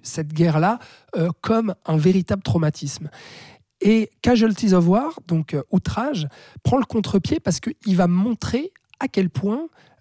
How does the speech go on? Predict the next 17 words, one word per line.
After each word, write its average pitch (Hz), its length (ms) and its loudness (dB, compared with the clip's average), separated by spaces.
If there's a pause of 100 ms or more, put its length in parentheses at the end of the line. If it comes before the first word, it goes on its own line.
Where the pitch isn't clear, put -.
(180)
euh, 160 100 0 (100)
les 185 240 4
soldats 202 380 2
américains, 175 540 0 (200)
eux 285 100 0
aussi, 254 380 0 (200)
avaient 175 240 0
pu 240 220 -2 (220)
causer 277 380 0 (200)
du 156 120 -4
mal 160 200 -4
et 147 60 -4
avaient 151 160 -4
pu - 220 -6
faire 202 260 -6
du 160 140 -8
mal 170 300 -6